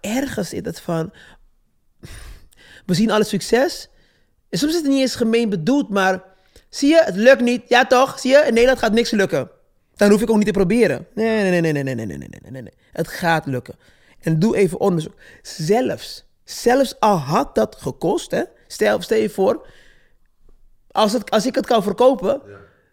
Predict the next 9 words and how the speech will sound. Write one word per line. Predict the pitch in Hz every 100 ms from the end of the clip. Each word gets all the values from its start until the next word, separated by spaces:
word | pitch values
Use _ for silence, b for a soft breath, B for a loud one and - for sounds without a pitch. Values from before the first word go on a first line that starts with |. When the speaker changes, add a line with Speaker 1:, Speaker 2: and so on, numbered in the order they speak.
| _
Speaker 1:
weet | - 202
je, | 240 -
eh, | - -
een, | 196 180 196 185
een | 208
menu | 196 220
van | 190
zevenenveertig | 180 185 185 175 -
euro, | 196 160 240